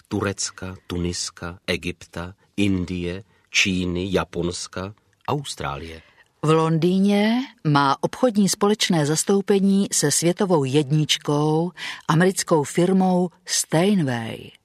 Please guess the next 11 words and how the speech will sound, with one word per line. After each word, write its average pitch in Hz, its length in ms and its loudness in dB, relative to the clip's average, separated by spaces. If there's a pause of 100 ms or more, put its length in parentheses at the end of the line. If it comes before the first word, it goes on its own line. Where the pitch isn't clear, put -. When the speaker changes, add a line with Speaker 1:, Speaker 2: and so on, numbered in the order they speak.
(160)
Speaker 1:
Počet 85 460 -2
zaměstnanců 85 920 -2
dosahuje 80 760 -2
tři 87 360 -2
set - 360 -4
padesáti, 80 1000 -6 (340)
ročně 98 580 0
opouští 90 600 -4
bránu 87 380 0
podniku 87 540 -4 (200)
dva 87 420 -2